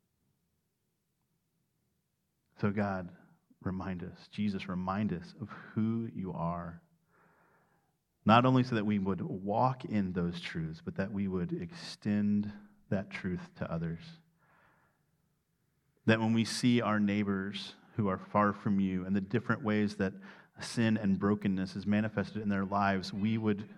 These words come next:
be thinking of Jesus is the good shepherd who cares for his sheep. That if maybe it's a broken family, that we remember that God is a father to the fatherless.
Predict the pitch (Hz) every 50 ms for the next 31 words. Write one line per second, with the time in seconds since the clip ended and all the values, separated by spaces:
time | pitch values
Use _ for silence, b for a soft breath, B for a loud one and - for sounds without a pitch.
0 | B B B B - - 110 104 - - 117 113 104 107 107 98 95 92 95 92
1 | 90 92 90 - B B B B B B B B - - 110 107 98 101 98 -
2 | - - 113 104 101 98 95 95 - - 104 92 - 98 90 87 - - 98 92
3 | - 92 90 90 101 104 98 101 - - 101 95 92 92 98 - - 98 85 95
4 | 95 101 - - - 101 104 104 104 - _ _ _ _ _ _ _ _ _ _
5 | _ _ _ _ _ _ _ _ _ _ _ _ _ _ _ _ _ _ _ _
6 | _ _ _ _ _ _ _ _ _ _ _ _ _ _ _ _ _ _ _ _
7 | _ _ _ - 104 104 107 104 - 107 107 104 107 107 104 104 - 104 95 -
8 | 101 98 98 - 104 101 101 98 98 - - - - - - - 120 113 107 104
9 | 98 95 92 92 95 98 98 98 95 98 95 98 101 98 95 98 90 95 101 -
10 | - - - - _ _ - 131 113 107 104 98 95 90 - 95 - - 101 95
11 | 98 98 95 92 87 - 110 98 87 - - 90 87 92 95 92 95 95 95 101
12 | -